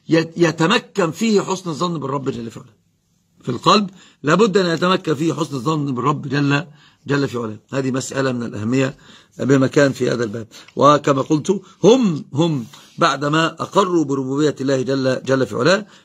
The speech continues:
آه، يعني قد، ق-، قد أشركوا في الإلهية. أ-، أجعل الآلهة إلها واحدة إن هذا لشيء عجاب. السعدي في تفسيره يقول في هذه الآيات:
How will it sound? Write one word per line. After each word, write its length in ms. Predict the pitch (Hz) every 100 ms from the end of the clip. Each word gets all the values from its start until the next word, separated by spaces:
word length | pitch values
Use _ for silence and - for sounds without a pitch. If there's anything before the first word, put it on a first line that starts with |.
| _
آه، 160 | 123 - -
يعني 440 | 135 120 135 135
قد، 320 | - 117 131
ق-، 460 | - 139 - - 139
قد 400 | 135 - 135 120
أشركوا 540 | 139 - 185 - 123 - - _
في 220 | - 156
الإلهية. 400 | 139 120 117 110
أ-، 600 | 104 - _ 120 135 -
أجعل 340 | 135 160 160 139
الآلهة 500 | 127 120 139 147 127
إلها 260 | 123 131 127
واحدة 520 | 113 - 135 127 131 - _ 117
إن 120 | 113
هذا 260 | 127 123
لشيء 380 | 117 110 127 127 120 117 117 110 -
عجاب. 320 | 113 107 101 _ _ _ _ - _ - _ _ _ _ _ _ _ _ _ _ _ _ _ _ _ _ _ _ - - -
السعدي 720 | 123 - - _ _ - 185 147
في 80 |
تفسيره 320 | 147 - 185 160
يقول 320 | 135 147 165
في 120 | 131
هذه 140 | 139
الآيات: 300 | 127 131 127